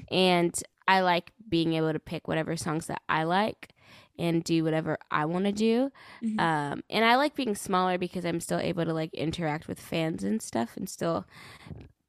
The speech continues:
Speaker 1: I'm still able to, like, you know, like, do podcasts like this, and I can do, like,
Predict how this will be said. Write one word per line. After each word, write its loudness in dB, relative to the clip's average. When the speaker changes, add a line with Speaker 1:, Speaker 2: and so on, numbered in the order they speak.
Speaker 1:
I'm 2
still 0
able 0
to, 0
like, -2
you 4
know, 6
like, 4
do 2
podcasts -2
like -6
this, -4
and -2
I -2
can -2
do, -2
like, -4